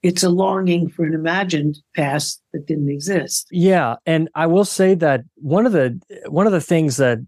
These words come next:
Speaker 2: in looking at nostalgia, what I find is that most of, when it comes to something like human memory and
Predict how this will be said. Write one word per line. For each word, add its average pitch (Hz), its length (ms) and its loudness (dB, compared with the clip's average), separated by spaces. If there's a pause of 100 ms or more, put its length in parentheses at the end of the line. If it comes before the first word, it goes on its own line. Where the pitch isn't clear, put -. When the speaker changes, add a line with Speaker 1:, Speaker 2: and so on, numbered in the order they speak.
(120)
Speaker 2:
in 139 220 2
looking 165 260 2
at 127 140 0
nostalgia, 123 920 0 (100)
what 135 340 -4
I 127 120 0
find 160 460 0
is 123 440 0 (420)
that 143 180 0
most 170 520 2
of, 123 320 2 (760)
when 123 140 0
it - 80 -8
comes 160 320 0
to 127 100 -4
something 139 300 -2
like 110 160 -2
human 123 280 2
memory 110 540 0
and 104 540 -2